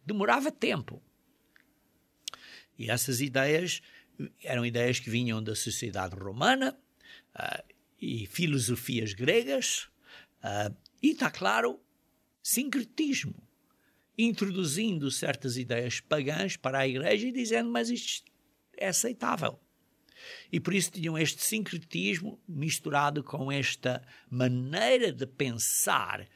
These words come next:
de sabedoria, filosofia grega, que, digamos assim, seria o que chama-, podemos chamar o gnosticismo,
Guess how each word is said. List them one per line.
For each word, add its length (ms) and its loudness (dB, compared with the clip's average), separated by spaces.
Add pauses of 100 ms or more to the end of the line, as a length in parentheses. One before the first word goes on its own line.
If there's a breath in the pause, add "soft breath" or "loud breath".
(240 soft breath)
de 120 -6
sabedoria, 1000 2
filosofia 1000 0 (380)
grega, 560 -2 (400 loud breath)
que, 100 2
digamos 480 0
assim, 440 -2
seria 400 2
o 140 -4
que 100 -12
chama-, 440 -2
podemos 320 0
chamar 440 -2 (340 loud breath)
o 100 -2
gnosticismo, 960 0